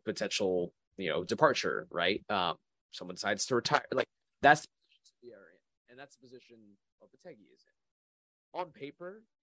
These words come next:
I think Sevilla have enough depth to still be a strong team, but in reality, I do not think that's the case given their injury history. And also,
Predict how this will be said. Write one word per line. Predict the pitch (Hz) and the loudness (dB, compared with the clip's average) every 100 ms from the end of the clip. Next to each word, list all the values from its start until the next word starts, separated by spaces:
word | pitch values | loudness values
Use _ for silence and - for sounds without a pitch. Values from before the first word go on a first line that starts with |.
| _ | _
I | 135 | -14
think | 139 131 | -14 -16
Sevilla | 127 127 123 | -14 -14 -16
have | 123 | -18
enough | 110 107 107 _ _ _ _ | -20 -20 -20 _ _ _ _
depth | 104 113 _ _ _ _ | -18 -18 _ _ _ _
to | - | -20
still | 107 - 117 104 | -20 -18 -18 -18
be | 110 98 | -20 -20
a | |
strong | 95 104 90 92 - | -20 -20 -20 _ -20
team, | 104 101 127 180 _ _ _ _ _ | -20 -20 -20 -20 _ _ _ _ _
but | 127 | -16
in | 123 107 | -16 -20
reality, | 98 98 107 135 147 143 | -20 -16 -14 -14 -14 -16
I | 104 98 | -20 -20
do | 101 | -20
not | 98 82 | -20 -20
think | 104 87 | -20 _
that's | 92 - | -20 -20
the | |
case | 87 101 87 - | -20 -20 -20 -20
given | 101 80 | -20 _
their | 87 | -20
injury | 151 139 127 | -20 -18 -16
history. | 123 - | -16 -20
And | 113 _ | -20 _
also, | 135 170 - 123 98 95 | -16 -16 -14 -14 -16 -18